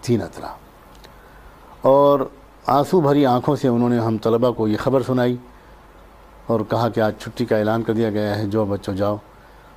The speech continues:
दुआ करो उनके लिए।" वो बड़े अजीम दाई थे और कुछ उनके बारे में कहा मुख्तसरन। मैं घर वापस आया।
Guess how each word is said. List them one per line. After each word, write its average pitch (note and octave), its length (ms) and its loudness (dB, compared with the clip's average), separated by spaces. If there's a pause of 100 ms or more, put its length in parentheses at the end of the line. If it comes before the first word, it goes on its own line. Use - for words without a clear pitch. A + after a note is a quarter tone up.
(100)
दुआ A2+ 200 4
करो G#2 220 0
उनके G2+ 240 -4
लिए।" G2+ 200 -4
वो A2 140 -2
बड़े A#2 180 4
अजीम A2+ 320 2
दाई G2+ 260 0
थे A#2 160 -4
और D3 140 -2
कुछ F3+ 260 0
उनके F3 200 2
बारे D#3 240 4
में D#3+ 120 2
कहा A#2+ 320 -2 (200)
मुख्तसरन। C3 480 0 (1200)
मैं F3+ 120 6
घर C#3 120 4
वापस D3 340 2
आया। C3+ 200 2